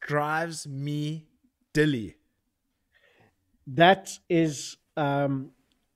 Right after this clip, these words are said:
Speaker 2: on the, on the scale of "I'm gonna murder you because of the way you eat," of one to ten. S-, sounds that the object makes, you know, like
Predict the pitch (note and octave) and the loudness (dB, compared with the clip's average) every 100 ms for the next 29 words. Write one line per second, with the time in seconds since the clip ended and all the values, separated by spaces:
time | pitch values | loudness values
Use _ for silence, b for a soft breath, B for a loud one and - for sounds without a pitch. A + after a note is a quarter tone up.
0 | _ _ _ E3 E3 E3+ E3+ E3+ E3 - | _ _ _ 0 2 2 2 2 0 -2
1 | - G#3+ G#3+ G#3 G#3 F3 D3+ E3+ D#3+ F3 | 2 4 6 6 6 4 4 -2 2 4
2 | D3+ C#3+ D3+ E3+ F3 D3+ C#3+ C3+ C3 - | 4 4 4 6 6 4 0 -2 -4 -10
3 | - C#3+ E3 D3+ D3 D3 D#3 D3 C#3+ - | -16 -2 0 0 2 4 4 4 -2 0
4 | D#3+ B2+ - - D3 C3 D3 D3 C3+ - | -2 -2 -10 -10 -6 -2 0 0 -4 -4
5 | D3 G#2+ F#2+ _ _ _ _ _ _ _ | -4 -4 -14 _ _ _ _ _ _ _
6 | _ _ _ _ _ _ _ _ _ _ | _ _ _ _ _ _ _ _ _ _
7 | _ _ _ _ _ _ - - - _ | _ _ _ _ _ _ -12 -12 -12 _
8 | E3 F#3+ G3+ A#3+ F3 F3 F3+ F#3 - D#3+ | 0 4 4 2 2 2 2 -2 -2 -2
9 | - E3 E3+ C#3+ - E3+ E3 C#3+ D3 C#3+ | 2 2 2 2 2 2 0 -4 0 0
10 | A#2+ - - - _ _ _ _ _ _ | -2 -16 -18 -20 _ _ _ _ _ _
11 | _ _ _ _ _ _ _ - D3 C#3 | _ _ _ _ _ _ _ -8 -4 -4
12 | B2 - - D3+ D3 | -6 -12 -2 0 0